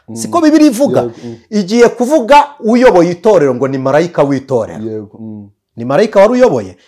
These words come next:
Speaker 2: Ni ikigereranyo kibisa n'ibyo mwakumva,
Speaker 1: Mm.
Speaker 2: ariko biruta ibyo mwumvisha.
Speaker 1: Yego,
Speaker 2: Nicyo
Speaker 1: mm.
Speaker 2: gitumye Imana ibikompara gutyo.
Speaker 1: Mm.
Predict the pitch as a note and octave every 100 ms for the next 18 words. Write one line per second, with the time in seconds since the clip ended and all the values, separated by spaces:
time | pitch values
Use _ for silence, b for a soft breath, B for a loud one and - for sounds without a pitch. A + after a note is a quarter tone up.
0 | _ C#3+ D3 F3+ E3+ - D#3+ E3 E3+ E3
1 | E3 F3+ - A#3+ - A#3+ A#3 G3 G#3+ F3
2 | C#3+ C3+ - A3 C4+ C#3+ C3+ C3+ B2+ A#2+
3 | A2+ F#3 E3+ C#3+ B2 D#3 D3+ - G3 D#3
4 | D#3 D3+ D3 C3 B2+ G#2+ G2+ G#2 G2+ G2
5 | C#3 A2 F3 B2+ C3+ C#3 D3+ C3 A2+ C3+
6 | - F2+ - F#2+ G#2+ A2 - - A2+ A2